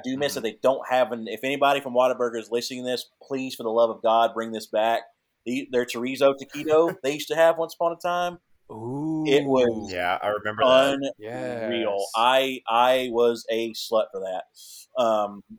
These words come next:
Speaker 1: and
Speaker 2: <laughs>
Speaker 1: like, literally all the time. And if, so if anybody from Whataburger is listening for a limited time, I don't care if it's for a week or two,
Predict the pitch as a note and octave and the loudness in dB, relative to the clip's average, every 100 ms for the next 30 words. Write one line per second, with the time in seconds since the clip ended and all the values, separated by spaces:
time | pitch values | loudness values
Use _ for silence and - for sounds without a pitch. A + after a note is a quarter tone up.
0 | _ - C3 B2 A#2+ A#2 - - - - | _ 0 2 2 2 2 2 0 0 2
1 | - - C#4+ C4 F#3+ C3 B2+ A#2 A#2+ _ | 2 2 2 2 2 2 0 -2 -4 _
2 | B2 A#2 A2+ A2+ G2+ F#2+ F#2 G#2+ _ A#2+ | 6 6 6 0 -4 -4 -8 -14 _ -2
3 | A#2 A2 G#2+ G#2 _ _ - A2+ A#2 A#2 | 0 0 -4 -10 _ _ -14 -8 -2 0
4 | D3 F#3 F#3 E3+ E3 E3 D#3 C#3+ D3 D3+ | 2 4 8 8 8 6 2 -2 -2 -2
5 | C#3+ C#3 C#3 _ _ _ A2 A2+ D3 D#3+ | -4 -4 -10 _ _ _ -4 2 2 2
6 | D#3+ C#3 C#3 C3 B2 C3 C3+ C3+ - B2 | 4 6 6 6 4 4 2 2 -2 -2
7 | A2 D3 D3 - C#3+ C3+ C3 C3 | -2 -2 -6 -6 -2 -2 -2 -6